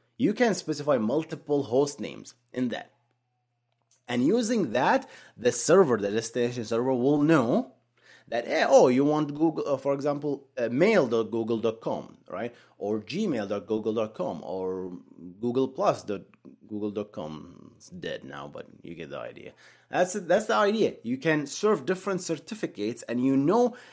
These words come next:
the server also knows what content to serve you based on, on this. So this, this have saved a lot of money, 'cause I P addresses are expensive. You cannot spin up a I P address for every single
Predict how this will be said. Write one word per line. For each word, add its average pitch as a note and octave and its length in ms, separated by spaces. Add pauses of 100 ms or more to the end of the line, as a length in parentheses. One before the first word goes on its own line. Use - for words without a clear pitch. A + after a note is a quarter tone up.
(120)
the B2 120
server A3 260
also A3+ 300
knows A#3 320
what F#3+ 280
content G3 580
to G3+ 80
serve A3 340
you G2 120
based C3+ 340
on, D3+ 420
on C3+ 320
this. D3+ 420 (300)
So - 400
this, - 240
this C#3 220
have F3 200
saved A#2+ 280
a G2+ 40
lot E2 240
of G#2 60
money, C#3 400
'cause - 240 (160)
I A#2+ 120
P D3+ 120
addresses F#2+ 340
are G2+ 240
expensive. - 520
You G#2 80
cannot E3+ 340 (140)
spin - 340
up G#2 220 (300)
a F#2 100 (200)
I F#2+ 120
P G2 160
address D2+ 240
for - 260
every D2 380
single F2 720